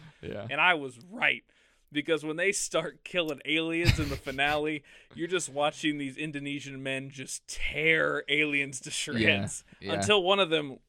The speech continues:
Speaker 2: gets tear-, torn to shreds.
Speaker 1: Right.
Speaker 2: And that's also funny as fuck.
Speaker 1: Yeah.
Speaker 2: But, yeah,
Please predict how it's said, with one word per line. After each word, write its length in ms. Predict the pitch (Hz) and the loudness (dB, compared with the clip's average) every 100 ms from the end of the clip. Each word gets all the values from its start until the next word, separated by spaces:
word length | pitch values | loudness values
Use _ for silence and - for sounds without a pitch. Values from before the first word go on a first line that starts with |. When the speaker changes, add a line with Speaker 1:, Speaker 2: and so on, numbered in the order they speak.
| - 143 | -20 -2
Speaker 2:
gets 260 | 139 170 - | 2 2 0
tear-, 320 | - 160 143 | 2 4 4
torn 280 | - 147 131 | -2 -6 -6
to 60 | 120 | -8
shreds. 640 | - 135 123 117 120 - - | -6 -4 -4 -6 -12 -16 -2
Speaker 1:
Right. 300 | 117 131 95 | 2 2 0
Speaker 2:
And 80 | 135 | -6
that's 140 | 131 127 | -8 -4
also 320 | 127 - 123 | -6 -6 -8
funny 300 | - 120 117 | -4 -4 -6
as 100 | - | -12
fuck. 240 | - 113 - 98 | -12 -14 -14 -6
Speaker 1:
Yeah. 220 | 95 78 | -4 -2
Speaker 2:
But, 200 | 123 - _ _ _ _ _ _ _ | -2 -6 _ _ _ _ _ _ _
yeah, 480 | 147 185 240 226 135 | -8 2 4 6 4